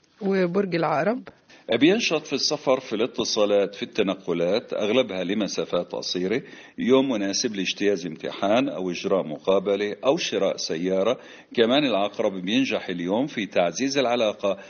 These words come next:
Speaker 2: مع الإخوة ومع الجيران.
Speaker 1: والقوس حظه إيه النهاردة؟
Speaker 2: في عنده مكسب مالي، هذا بيجي من عمل إضافي أو مبلغ بده إياه بيحصل عليه،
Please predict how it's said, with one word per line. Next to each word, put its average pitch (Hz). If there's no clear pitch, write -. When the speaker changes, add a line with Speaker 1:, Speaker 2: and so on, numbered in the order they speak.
Speaker 2:
مع 101
الإخوة 95
ومع 92
الجيران. 101
Speaker 1:
والقوس 226
حظه 190
إيه 147
النهاردة؟ 135
Speaker 2:
في 175
عنده 170
مكسب 147
مالي، 131
هذا 131
بيجي 110
من 120
عمل 98
إضافي 107
أو 95
مبلغ 107
بده 92
إياه 101
بيحصل 92
عليه، 101